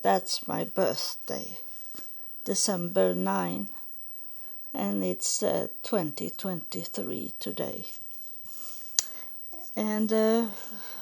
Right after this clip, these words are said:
I, uh, I sit, uh, at home like, uh, all other days, uh,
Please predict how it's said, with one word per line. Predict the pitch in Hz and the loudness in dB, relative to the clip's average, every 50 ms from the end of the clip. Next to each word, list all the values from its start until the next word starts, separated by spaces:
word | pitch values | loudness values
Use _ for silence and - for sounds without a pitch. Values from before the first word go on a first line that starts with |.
| - - - | -10 -8 -6
I, | - - - 220 233 240 233 220 208 233 226 - | -2 0 0 2 2 4 4 2 2 0 -2 -2
uh, | - 202 214 - - - | -4 -4 -4 -4 0 4
I | - 254 262 | 6 8 8
sit, | 262 - - 233 - - - - - - - - - - - - - - - - - - - - - - - - - - - | 8 6 4 4 2 2 -2 -6 -6 -4 -4 -4 -6 -8 -10 -10 -10 -10 -10 -10 -10 -10 -10 -10 -12 -12 -12 -12 -10 -4 -2
uh, | - 185 185 180 - - | 0 0 0 0 0 2
at | - - 208 190 - - | 6 6 6 6 4 2
home | - 202 196 196 190 180 185 185 180 175 180 - - - - - | 4 4 4 4 4 2 0 -2 -2 -2 -2 -4 -4 -6 -6 -2
like, | 180 180 170 175 180 - - - - - - - - - - - - - - - - - - - - - - - - | 0 2 2 2 0 -2 -6 -10 -10 -10 -10 -10 -12 -12 -14 -12 -12 -12 -12 -12 -12 -12 -12 -14 -14 -14 -14 -6 -2
uh, | - 196 214 - - | -2 -2 -2 -2 -2
all | - - 202 196 196 196 202 | 0 2 4 6 6 6 6
other | - 190 208 226 254 226 185 | 6 6 6 8 8 6 6
days, | - - - 151 151 - - - - - - - - - - - - - - - - - - - - - - - - - - - - - - - - - - - | 6 2 0 0 0 0 -2 0 0 2 2 2 2 0 -2 -8 -12 -14 -14 -12 -12 -12 -12 -12 -12 -12 -12 -12 -12 -12 -12 -12 -12 -12 -12 -12 -12 -8 -4 0
uh, | 214 196 185 180 180 175 175 170 | 2 4 6 6 4 4 2 0